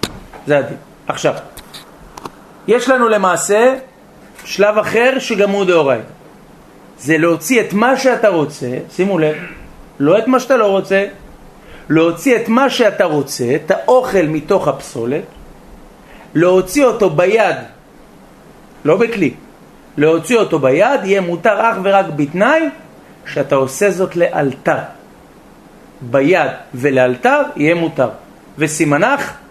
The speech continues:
איל משולש. איל, א' זה אוכל, י' זה יד, ל' זה לוי. אלה שכבר, אתה יודע, מאבדים את השלישי. לאלתר. אוכל, יד, לאלתר, בהתקיים שלושת התנועים האלה,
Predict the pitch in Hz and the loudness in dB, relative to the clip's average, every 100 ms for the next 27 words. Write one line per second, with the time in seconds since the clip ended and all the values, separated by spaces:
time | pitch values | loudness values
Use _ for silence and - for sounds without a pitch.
0 | - 190 220 220 220 220 202 185 170 - | -4 0 0 0 -2 -2 0 2 0 -6
1 | - - - - - - - - 202 208 | -14 -18 -20 -20 -20 -20 -20 -2 0 2
2 | 185 151 131 - 208 175 131 127 170 151 | 0 0 -2 0 0 2 -2 -2 0 0
3 | 196 208 180 220 147 160 180 214 180 226 | 0 -2 0 -2 0 2 2 2 2 2
4 | 254 240 - - - - 226 - - - | 2 0 -4 -18 -20 -18 -16 -16 -18 -8
5 | 214 269 254 220 165 147 147 156 156 143 | -2 0 0 -2 -8 -10 -6 -4 -4 -4
6 | 143 156 147 139 151 147 147 147 127 123 | -2 0 0 0 0 -2 -4 -6 -8 -10
7 | - - - - 220 - - 277 247 - | -12 -20 -20 -4 0 0 2 2 0 -2
8 | - - - - - - - - - 262 | -14 -20 -20 -20 -20 -20 -20 -6 0 0
9 | 254 208 185 156 208 233 277 220 220 226 | 0 0 0 -2 -2 0 2 0 2 2
10 | 220 220 202 190 175 214 214 226 226 214 | 2 2 2 0 -4 -8 -4 0 2 0
11 | 196 233 226 208 202 185 170 143 - - | 0 0 0 0 2 4 2 -2 -12 -8
12 | 190 226 285 294 285 294 311 | 0 2 2 2 2 2 4